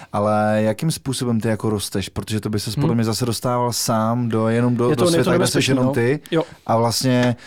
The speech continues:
Speaker 1: víš co, že si jako protiřečíš, eh,
Speaker 2: Mhm.
Speaker 1: teď
Speaker 2: Musíš
Speaker 1: jako v tom, že vlastně, kde, kde, kde je ten průsečík toho, že sám, že, že chceš žít sám ve vlastním světě
Speaker 2: Mhm.
Speaker 1: s tou fotkou, nezajímá tě jako nic moc, ale vlastně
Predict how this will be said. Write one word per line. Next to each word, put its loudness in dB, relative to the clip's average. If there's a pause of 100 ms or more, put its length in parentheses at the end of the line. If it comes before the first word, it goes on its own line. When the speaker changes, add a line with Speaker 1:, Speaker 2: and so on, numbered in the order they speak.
(180)
Speaker 1:
víš 0
co, 2
že 0
si 0
jako 2
protiřečíš, 0
eh, -2
Speaker 2:
Mhm. 2 (440)
Speaker 1:
teď 0
Speaker 2:
Musíš 2
Speaker 1:
jako 0
v -10
tom, 2
že 0
vlastně, -2 (220)
kde, 2
kde, 0
kde 0
je 0
ten 0
průsečík 0
toho, 0
že 0
sám, 0 (360)
že, 0
že 0
chceš 0
žít -2
sám 0 (120)
ve 0
vlastním 0
světě 0 (220)
Speaker 2:
Mhm. 0
Speaker 1:
s 0
tou 4
fotkou, 0 (240)
nezajímá 2
tě 0
jako 0
nic 2
moc, 2
ale 2
vlastně 2